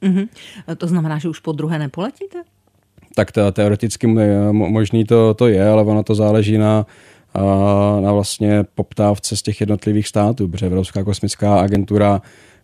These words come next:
Speaker 2: a funguje tak, že implementuje ty, a, ty přání těch jednotlivých členských zemí. To znamená, když jedna země bude chtít, když to přeženu, letět desetkrát, tak poletí desetkrát, což, eh, samozřejmě jako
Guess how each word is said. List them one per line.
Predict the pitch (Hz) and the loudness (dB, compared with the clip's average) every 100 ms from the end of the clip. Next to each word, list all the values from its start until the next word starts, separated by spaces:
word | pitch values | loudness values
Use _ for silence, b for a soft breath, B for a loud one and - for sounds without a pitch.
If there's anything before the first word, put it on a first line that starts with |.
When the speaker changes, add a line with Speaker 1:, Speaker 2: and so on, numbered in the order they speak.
| - | -6
Speaker 2:
a | 92 92 95 | -2 0 -2
funguje | - 104 101 95 | -4 -2 0 0
tak, | 101 | -2
že | - | -4
implementuje | - 113 101 107 104 104 107 104 104 | -4 -2 0 2 2 0 0 2 2
ty, | 101 104 104 98 120 98 92 | 2 2 2 2 0 -2 -4
a, | |
ty | 104 | -4
přání | - 104 98 104 104 | -4 0 2 2 2
těch | 104 107 | -2 -2
jednotlivých | 104 101 104 104 | -4 0 0 0
členských | - 107 - 113 104 | -2 -4 -2 -2 0
zemí. | 101 107 113 113 b b b | 0 2 0 -2 b b b
To | 101 | -4
znamená, | 98 98 | -2 -2
když | 101 - | -2 -2
jedna | 101 101 | 0 0
země | 101 101 101 | 0 0 2
bude | 101 104 | 0 -2
chtít, | - 113 101 | -2 -6 -4
když | 104 101 | -4 -4
to | - | -6
přeženu, | - 101 104 | -6 -2 0
letět | 101 101 104 | -2 -2 -4
desetkrát, | 101 101 101 104 | -4 -6 -4 -2
tak | 104 - | -2 -4
poletí | 107 101 | -4 -2
desetkrát, | 107 104 - 92 87 - | -2 -4 -6 -6 -6 -10
což, | - - - | -14 -12 -10
eh, | 90 | -10
samozřejmě | - 90 90 98 92 95 | -8 -4 -2 0 0 0
jako | 95 - | -2 -2